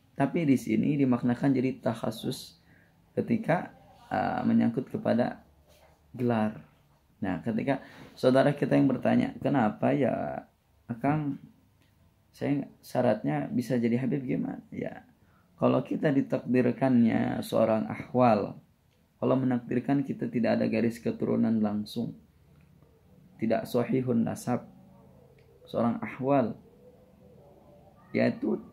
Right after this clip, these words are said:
tidak ada kesempatan satu detik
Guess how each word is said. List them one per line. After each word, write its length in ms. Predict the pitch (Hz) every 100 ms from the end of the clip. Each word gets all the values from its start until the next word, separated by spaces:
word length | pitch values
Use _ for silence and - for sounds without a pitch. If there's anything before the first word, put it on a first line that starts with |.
| -
tidak 320 | 160 - -
ada 480 | - 139 - - -
kesempatan 800 | - 139 143 - 139 - 139 135 135
satu 800 | - - - - 147 160 - 160
detik 480 | 143 143 - 139 -